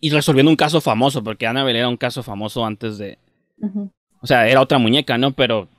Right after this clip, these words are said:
Speaker 1: sí existía el concepto de una Annabelle, una muñeca y, y, y era fácil. Yo a lo mejor sí, subconscientemente él decía, "Ah, esto madre si pega, hacemos Annabelle". Digo, no estoy diciendo que no.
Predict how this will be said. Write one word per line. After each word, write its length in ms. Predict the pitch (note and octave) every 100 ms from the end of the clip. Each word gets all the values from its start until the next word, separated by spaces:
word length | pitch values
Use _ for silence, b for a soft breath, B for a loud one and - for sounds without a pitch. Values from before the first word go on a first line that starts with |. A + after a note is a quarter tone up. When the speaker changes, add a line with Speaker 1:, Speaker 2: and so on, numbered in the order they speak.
| _ A#2
Speaker 1:
sí 140 | -
existía 400 | D#3 D#3+ - D#3+
el 100 | C#3+
concepto 440 | C#3+ C3 C#3 - C3
de 60 |
una 260 | B2 A#2+ A#2+
Annabelle, 420 | B2 A#2+ A#2+ A2+
una 140 | A#2+
muñeca 440 | A#2+ A2 A2 - A2+
y, 200 | G#2 F2+
y, 160 | - - _ _ _ _
y 80 | A#2+
era 100 | A#2+
fácil. 380 | B2 A#2+ B2 - _ _ - -
Yo 120 | F3+
a 20 | F#3+
lo 60 |
mejor 260 | F3 E3+ G#3
sí, 140 | A3
subconscientemente 880 | G3 F3+ D3+ C#3 D#3+ F3 F3+ E3+ F3
él 80 | E3
decía, 320 | D#3 C#3 A#2
"Ah, 40 |
esto 180 | C3 -
madre 220 | D3+ D#3
si 120 | D#3 B2+
pega, 300 | B2+ C#3 C#3+
hacemos 340 | C3+ B2+ C3
Annabelle". 380 | B2 G#2+ G2 -
Digo, 160 | - C3
no 60 | C#3+
estoy 120 | E3+
diciendo 200 | F#3 E3+
que 80 | B2
no. 220 | C3